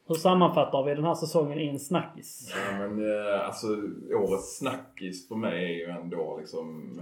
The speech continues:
Speaker 2: hela, eh, hela grejen kring, eh, sportchefsrollen, liksom, Edmans, eh, departure från, eh, från Boys, liksom, och att den, eh,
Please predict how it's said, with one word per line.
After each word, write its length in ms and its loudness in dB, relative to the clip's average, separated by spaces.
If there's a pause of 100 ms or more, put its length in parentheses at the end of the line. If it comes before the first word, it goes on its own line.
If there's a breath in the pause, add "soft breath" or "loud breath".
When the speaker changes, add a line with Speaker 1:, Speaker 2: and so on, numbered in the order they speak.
Speaker 2:
hela, 480 -8 (1500)
eh, 80 -12
hela 120 -2
grejen 680 0
kring, 560 -10
eh, 240 -10
sportchefsrollen, 1600 -10
liksom, 280 -14
Edmans, 800 -10
eh, 480 -10
departure 760 -10 (120)
från, 320 -8
eh, 480 -8
från 140 -2
Boys, 300 -2
liksom, 460 -10
och 100 -6
att 120 -10
den, 240 -4
eh, 360 -6